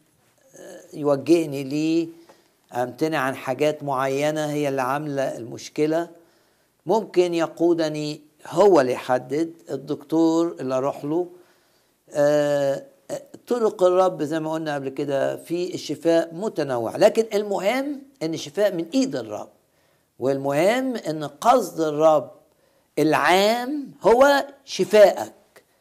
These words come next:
ما تبصش أبدًا لأي حالات خاصة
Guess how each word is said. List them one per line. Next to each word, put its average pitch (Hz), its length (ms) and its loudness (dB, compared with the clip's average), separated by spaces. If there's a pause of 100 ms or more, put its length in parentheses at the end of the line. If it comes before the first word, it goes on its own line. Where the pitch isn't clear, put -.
(580)
ما 143 280 0
تبصش 220 640 2 (100)
أبدًا 226 720 4 (260)
لأي 208 560 2
حالات 214 580 0
خاصة 202 760 2